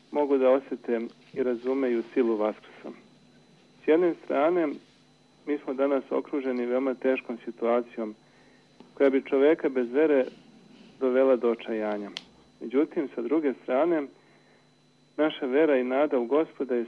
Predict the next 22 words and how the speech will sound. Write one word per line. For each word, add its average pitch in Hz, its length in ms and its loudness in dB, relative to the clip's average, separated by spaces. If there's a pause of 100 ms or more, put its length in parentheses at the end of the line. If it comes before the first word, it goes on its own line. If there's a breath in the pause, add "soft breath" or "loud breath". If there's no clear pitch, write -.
(100)
sve 160 120 2
veća 135 420 0 (240)
i 127 120 -6
jača 139 380 0
što - 160 -14 (120)
se 127 60 -12
manje 143 300 0
oslanjamo 127 540 -4
na 120 180 -4
ovaj 127 220 2 (140)
svet, 123 240 2 (880 soft breath)
na 123 80 -4
ljude 127 320 4
ovoga 117 300 0 (140)
sveta 117 400 -2 (380)
i 131 100 -4
na 123 140 -2
ono 135 160 0
što - 180 -12
nam 120 180 -6
oni 120 180 -4
nude. 117 360 -4